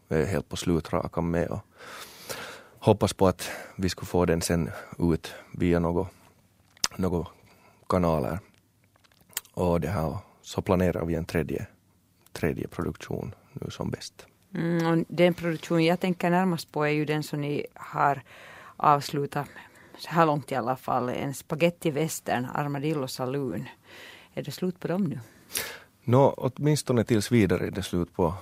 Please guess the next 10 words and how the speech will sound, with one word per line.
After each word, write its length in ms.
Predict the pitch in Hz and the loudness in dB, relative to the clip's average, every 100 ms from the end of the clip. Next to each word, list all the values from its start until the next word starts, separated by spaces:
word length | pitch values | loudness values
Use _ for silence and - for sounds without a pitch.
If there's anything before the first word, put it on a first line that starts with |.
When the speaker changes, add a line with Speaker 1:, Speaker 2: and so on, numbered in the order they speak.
| - | -8
Speaker 1:
dem 300 | - 92 87 | 0 2 2
nu, 60 | |
att 220 | 82 85 95 | 0 -2 -2
vi 60 | |
hade 180 | 87 82 | -2 -2
sista 300 | - 87 - | -4 -4 -4
föreställningen 640 | - 87 - 87 85 87 | -2 -2 0 0 0 -4
på 220 | - 90 92 - | -2 -4 -4 -4
Universumteatern 1000 | 92 90 90 87 82 80 78 76 80 | 0 2 2 0 -4 -2 -4 -2 -4
i 140 | 82 | -6